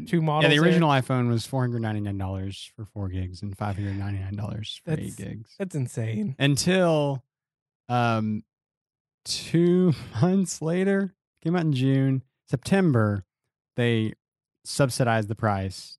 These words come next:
Speaker 2: to a hundred ninety-nine dollars, where it stayed for a while for the three G, for the three G S, for the four,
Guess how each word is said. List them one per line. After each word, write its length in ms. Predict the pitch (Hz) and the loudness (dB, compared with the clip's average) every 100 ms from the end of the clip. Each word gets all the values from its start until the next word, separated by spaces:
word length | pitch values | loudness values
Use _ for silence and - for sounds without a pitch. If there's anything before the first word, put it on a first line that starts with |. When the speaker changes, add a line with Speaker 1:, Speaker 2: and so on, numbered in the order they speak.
| _ | _
Speaker 2:
to 320 | - 101 101 | -4 -4 -4
a 40 | 110 | -4
hundred 240 | 110 104 | -4 -2
ninety-nine 380 | 98 98 98 95 | -4 -4 -6 -4
dollars, 420 | 98 95 - 101 - | -4 -6 -8 -10 -12
where 100 | 101 | -14
it 60 | - | -12
stayed 380 | - 107 104 98 | -6 -4 -4 -4
for 120 | 101 | -8
a 40 | |
while 420 | 95 104 92 95 | -4 -2 -2 -4
for 140 | 98 110 | -8 -10
the 80 | 98 | -10
three 220 | 101 92 | -8 -8
G, 240 | 95 95 | -8 -10
for 120 | 92 | -10
the 100 | 104 | -16
three 200 | 101 104 | -12 -12
G 180 | 98 101 | -10 -8
S, 320 | 101 98 - - _ _ _ _ | -8 -8 -10 -16 _ _ _ _
for 80 | - | -10
the 60 | 104 | -10
four, 640 | - 113 92 95 95 | -8 -8 -6 -6 -8